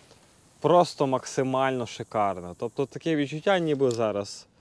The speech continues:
закінчується лютий, починається весна. Просто саме задоволення рибачити. Сонечко вийшло. А поки я роблю закорм, розповім взагалі, що до чого і яка у мене тактика.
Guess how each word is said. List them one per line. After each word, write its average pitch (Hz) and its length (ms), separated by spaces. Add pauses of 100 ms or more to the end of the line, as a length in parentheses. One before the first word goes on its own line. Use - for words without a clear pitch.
(280)
закінчується 113 720
лютий, 190 480
починається 95 720
весна. 180 600 (1300)
Просто 113 340
саме 170 320
задоволення 113 760
рибачити. 95 640 (360)
Сонечко 185 640
вийшло. 139 480 (1200)
А 131 100
поки 147 300
я 120 120
роблю 123 280
закорм, 175 580 (420)
розповім 165 580
взагалі, 139 460
що 131 160
до 139 140
чого 170 420
і 156 180 (400)
яка 120 280
у 104 60
мене 117 260
тактика. 127 600